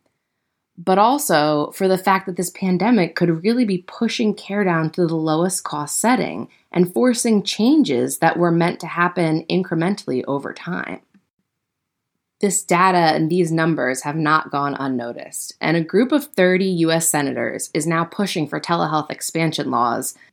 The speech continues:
that were originally made under the emergency declaration during the pandemic to be made permanent for all Medicare beneficiaries going forward.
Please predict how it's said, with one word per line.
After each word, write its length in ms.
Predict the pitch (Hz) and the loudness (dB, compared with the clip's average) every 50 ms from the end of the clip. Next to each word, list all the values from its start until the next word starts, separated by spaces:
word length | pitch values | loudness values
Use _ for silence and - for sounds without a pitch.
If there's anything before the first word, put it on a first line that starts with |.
| _ _ - | _ _ 0
that 120 | 175 185 185 | 2 4 4
were 220 | 185 175 165 160 | 6 6 6 6
originally 400 | 170 202 208 190 202 190 185 180 | 6 4 4 2 2 2 4 4
made 340 | 175 170 156 160 160 156 151 - | 4 4 4 2 2 0 0 0
under 260 | 151 151 147 151 147 | 0 2 2 2 2
the 140 | 147 143 135 | 0 0 0
emergency 720 | 131 135 135 151 202 240 220 220 202 - - - 135 135 | 0 0 0 0 0 2 2 0 0 -2 -2 -2 -2 -2
declaration 1000 | 131 - 135 123 - - - 104 107 107 90 - - - 120 - - - - 123 | -2 -2 -4 -6 -4 -4 -4 -4 -4 -4 -6 -6 -6 -6 -6 -6 -6 -6 -8 -6
during 240 | - 135 135 135 | -4 -2 -2 -2
the 60 | 131 131 | -2 -4
pandemic 840 | - - 123 117 113 117 - 208 196 160 143 135 139 - - - _ | -6 -10 -10 -10 -8 -4 -2 0 0 0 0 -2 -6 -10 -18 -16 _
to 100 | - 175 | -4 0
be 120 | 175 185 | 2 4
made 320 | 185 180 170 170 156 - - | 4 4 2 0 0 -4 -12
permanent 600 | - - - 226 220 196 156 135 127 123 - - _ _ _ | -8 -2 0 2 4 4 2 2 -2 -4 -8 -12 _ _ _
for 180 | - - - - - | -4 -4 -2 2 4
all 160 | - - 160 | 4 4 4
Medicare 460 | 156 147 139 139 139 - 131 127 127 | 4 2 0 -2 -4 -6 -6 -6 -6
beneficiaries 760 | 127 127 120 120 120 - 131 127 - 131 123 113 113 117 123 - | -6 -8 -8 -8 -8 -8 -10 -8 -6 -6 -4 -4 -6 -6 -8 -10
going 280 | - 127 120 98 - | -10 -10 -10 -10 -10
forward. 400 | - - 143 135 110 - - - | -6 -4 -4 -4 -4 -6 -12 -18